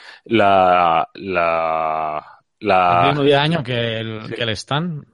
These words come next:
Speaker 1: Sí, la Federal Emergency Management Agency, eh, la agencia federal de, de, de gestión de emergencias, ha sacado ahora, este mes, porque el, el, el uno de junio es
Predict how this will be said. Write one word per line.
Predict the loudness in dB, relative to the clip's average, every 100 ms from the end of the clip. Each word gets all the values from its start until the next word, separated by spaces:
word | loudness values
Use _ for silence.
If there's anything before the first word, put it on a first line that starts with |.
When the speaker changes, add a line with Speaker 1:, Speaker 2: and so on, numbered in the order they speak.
| _
Speaker 1:
Sí, | -8 -8 -6
la | 0 0 0
Federal | 0 2 4 2
Emergency | 2 0 -2 -6 -10 -8 -6 -4 -4
Management | 0 0 -2 -2 2
Agency, | 2 2 -2 -4 -6 -6 _ _
eh, | -4 -2
la | 0
agencia | 0 -2 -4 0 2 4 4 2
federal | 2 2 4 2 2
de, | -2 -4 -4
de, | -6 -6 -6 -8 -8
de | -8
gestión | -6 -6 -4 -2
de |
emergencias, | 0 -2 -2 -4 -4 -2 -2 -4 -18 -18 -16 -4
ha | -4
sacado | -2 0 2 4 4 4 2 2
ahora, | 2 4 2 2 0 0
este | -2 -4
mes, | -2 -2 -4 -14 -20 _
porque | -10 -8 -2 -2
el, | -2 -8 _ _ -20 _
el, | -4 -2 -2 -6 -10 -14 _ _ _
el | -10 -8
uno | -2 0
de | -2
junio | -2 -4 0 0 0 -2
es | -4